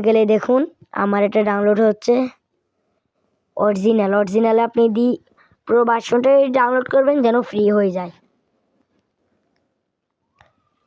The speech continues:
দেখুন এটা নামতেছে, আমি এখন এখানে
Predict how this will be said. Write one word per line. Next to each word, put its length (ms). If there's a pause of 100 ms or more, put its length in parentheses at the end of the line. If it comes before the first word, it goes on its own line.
(640)
দেখুন 320
এটা 160 (100)
নামতেছে, 560 (380)
আমি 180 (180)
এখন 220 (1900)
এখানে 320